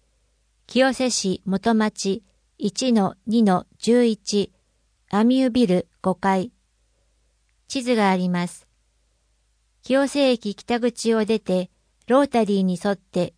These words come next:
右に進んだ正面にアミュービル。五階が清瀬市消費生活センターです。地図終わり。電話、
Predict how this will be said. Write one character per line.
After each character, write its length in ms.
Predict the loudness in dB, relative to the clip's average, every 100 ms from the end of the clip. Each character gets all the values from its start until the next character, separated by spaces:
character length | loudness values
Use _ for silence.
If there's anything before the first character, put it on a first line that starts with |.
| -2
右 260 | 0 2
に 120 | 0
進 360 | -2 -6 -2 -2
ん 60 | 0
だ 100 | -2
正 300 | -2 0 0
面 320 | 2 0 0
に 180 | -2 -6 _ _
ア 140 | -4 0
ミ 140 | 4
ュ 80 | 4
ー 20 |
ビ 160 | 4 2
ル。 200 | 2 -2 _ _ _ _ _ _ _ _
五 80 | -4
階 300 | 0 0 2
が 240 | 0 -2 -4 _ _
清 240 | 0 0
瀬 160 | 2 -2
市 240 | -2 -4
消 220 | -2 -2 -2
費 120 | -2
生 240 | -2 -2
活 240 | -2 -6 -6
セ 200 | -2 -2
ン 100 | -2
タ 160 | -2
ー 60 | -2
で 160 | -2
す。 180 | -6 -10 _ _ _ _ _ _ _ _ _
地 140 | -8 -4
図 220 | -2 -4
終 140 | 0 0
わ 160 | 2
り。 220 | 0 -4 -8 _ _ _ _ _ _ _ _ _ _ _ _ _ _ _
電 300 | 0 2 2
話、 260 | 0 -2